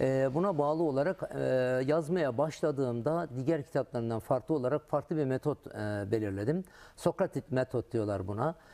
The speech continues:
Yani karşında muhayyel bir talebe var ama o talebe şeyleri biliyor, konuya vakıf ve okkalı sorular soruyor.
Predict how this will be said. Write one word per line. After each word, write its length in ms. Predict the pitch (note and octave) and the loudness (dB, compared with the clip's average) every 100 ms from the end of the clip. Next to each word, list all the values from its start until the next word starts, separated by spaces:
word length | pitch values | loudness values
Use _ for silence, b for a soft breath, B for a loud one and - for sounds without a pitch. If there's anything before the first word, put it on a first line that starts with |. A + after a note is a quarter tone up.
| B | B
Yani 200 | D3 C3+ | 0 0
karşında 480 | B2 D3+ C3+ C#3+ C3 | 0 -2 -2 -2 0
muhayyel 520 | B2+ A#2 C#3 C#3+ C#3 | 0 0 2 2 2
bir 120 | A2+ A#2+ | 0 0
talebe 460 | C#3 B2 B2+ A2+ | 0 0 0 0
var 180 | F#2+ A#2 - | -2 -4 -4
ama 220 | A#2+ A#2+ | -4 -2
o 100 | D#3+ | -2
talebe 420 | D#3+ C3+ A2+ A2+ C3+ | -2 -2 -2 -2 -4
şeyleri 420 | - A#2 A#2+ A2 | -2 0 0 0
biliyor, 340 | A2 A2 E2 - | 0 -2 -2 -6
konuya 400 | - A2+ A#2 G2+ | -2 0 0 0
vakıf 360 | G2+ F#2+ F#3+ - - B B | -2 0 -2 -2 -16 B B
ve 220 | B2 D3+ - B B - - | -2 -2 -4 B B -20 -2
okkalı 380 | - - D#3 D3 | -2 0 0 0
sorular 420 | - C3+ A#2+ A#2 | 0 0 2 0
soruyor. 480 | G#2 F#2+ F2+ G#2+ D#3 | -2 -8 -6 -2 -2